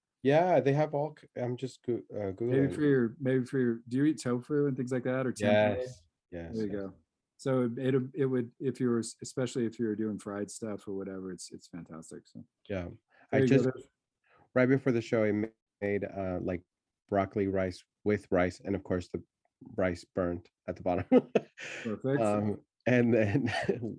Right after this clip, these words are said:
Speaker 1: <laughs> I also added, I think I added arugula. I really like arugula.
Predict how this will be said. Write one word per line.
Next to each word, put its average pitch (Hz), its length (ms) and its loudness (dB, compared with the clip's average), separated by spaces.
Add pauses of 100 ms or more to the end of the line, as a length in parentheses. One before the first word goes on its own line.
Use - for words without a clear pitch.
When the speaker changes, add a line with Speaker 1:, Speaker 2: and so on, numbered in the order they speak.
Speaker 1:
<laughs> - 100 -20
I 110 160 2
also 107 300 0
added, 92 240 0
I 90 160 -4
think 123 200 -2
I 135 80 0
added 110 240 2
arugula. 92 600 2
I - 40 -2
really 135 280 4
like 208 160 -2
arugula. 92 500 0